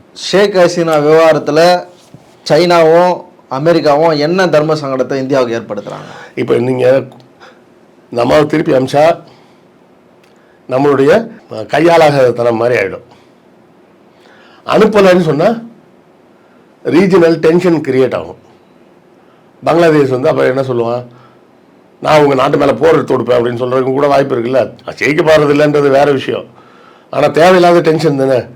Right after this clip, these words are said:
Speaker 1: ஏற்கனவே மொத்த பார்டருமே நமக்கு ஆப்போசிட்டா தான் இருக்கு.
Speaker 2: அஹ், அப்படிதான் இருக்கு. அப்படி இருக்கும்போது அவன், "நான் வந்து, அப்ப நான் ப-, படையெடுத்து வருவேன்,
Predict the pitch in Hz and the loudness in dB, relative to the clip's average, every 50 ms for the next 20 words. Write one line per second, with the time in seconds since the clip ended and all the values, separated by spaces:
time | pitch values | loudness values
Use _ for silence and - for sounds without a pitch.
0 | - _ _ _ _ _ _ _ _ _ _ 127 139 143 139 135 151 151 156 165 | -20 _ _ _ _ _ _ _ _ _ _ -10 -10 -8 -8 -6 -4 -2 0 0
1 | 165 160 156 143 135 127 120 113 107 104 - 87 90 107 113 120 120 - 143 143 | 2 2 2 2 2 0 0 0 -2 -6 -8 -10 -12 -10 -10 -8 -6 -6 -4 -2
2 | 143 143 143 143 135 151 151 143 135 127 120 113 117 110 110 107 101 98 110 113 | -2 -2 -2 -4 -4 -4 -6 -6 -6 -6 -6 -6 -6 -6 -6 -6 -6 -6 -6 -6
3 | 123 123 120 127 107 110 107 110 120 117 110 107 123 135 143 143 139 143 147 151 | -6 -8 -8 -8 -8 -8 -6 -6 -6 -6 -6 -8 -6 -4 -2 0 0 0 2 2
4 | 156 165 160 151 151 151 151 131 123 123 131 147 151 165 160 160 160 160 165 170 | 4 4 4 4 4 2 0 0 0 -2 -2 0 2 0 0 0 0 2 2 2
5 | 160 151 160 165 160 156 165 170 160 160 160 165 170 160 147 147 147 151 147 139 | 2 2 2 2 2 2 2 2 2 2 2 2 2 0 0 0 0 0 0 0
6 | 135 143 135 131 127 143 147 160 165 156 139 135 127 120 120 123 127 123 107 | 2 2 2 2 2 0 0 2 2 2 0 0 -2 0 0 2 2 0 0